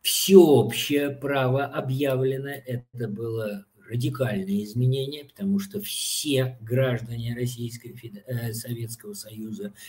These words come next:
получило, получили равный, э, голос,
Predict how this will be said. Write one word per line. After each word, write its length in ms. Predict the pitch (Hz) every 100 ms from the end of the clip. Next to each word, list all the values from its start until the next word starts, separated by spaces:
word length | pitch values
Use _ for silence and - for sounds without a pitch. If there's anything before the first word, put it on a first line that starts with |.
| -
получило, 720 | - 117 117 113 139 131 123 - -
получили 760 | - 131 123 123 139 131 127 -
равный, 840 | - 117 160 160 127 113 104 98 98 - _ -
э, 420 | 117 113 110 107
голос, 720 | 98 104 104 98 98 98 -